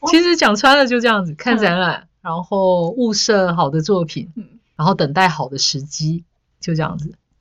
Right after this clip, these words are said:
Speaker 1: 我记得一乔最初念的是哲学系。
Speaker 2: 对，我是哲学系的。
Speaker 1: 那怎么会进入一个感觉好像跟哲学有点关系又没有什么关系的行业？
Speaker 2: 其实从外观看是完全没有关系。
Speaker 1: 嗯，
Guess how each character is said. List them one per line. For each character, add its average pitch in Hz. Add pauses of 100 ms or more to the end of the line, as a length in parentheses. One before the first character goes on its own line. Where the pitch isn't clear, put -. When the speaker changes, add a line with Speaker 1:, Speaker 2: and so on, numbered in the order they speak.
(140)
Speaker 1:
我 226
记 -
得 226
一 -
乔 190
最 240
初 233
念 233
的 -
是 -
哲 180
学 170
系。 - (240)
Speaker 2:
对， 185
我 143
是 175
哲 151
学 143
系 -
的。 80 (160)
Speaker 1:
那 392
怎 247
么 185
会 -
进 277
入 277
一 254
个 208
感 208
觉 214
好 208
像 294
跟 277 (300)
哲 220
学 208
有 240
点 233
关 247
系 269
又 262
没 233
有 262
什 254
么 190
关 220
系 220
的 202
行 175
业？ 208 (460)
Speaker 2:
其 190
实 175
从 196
外 202
观 180
看 180
是 165
完 143
全 151
没 139
有 123
关 117
系。 -
Speaker 1:
嗯， 214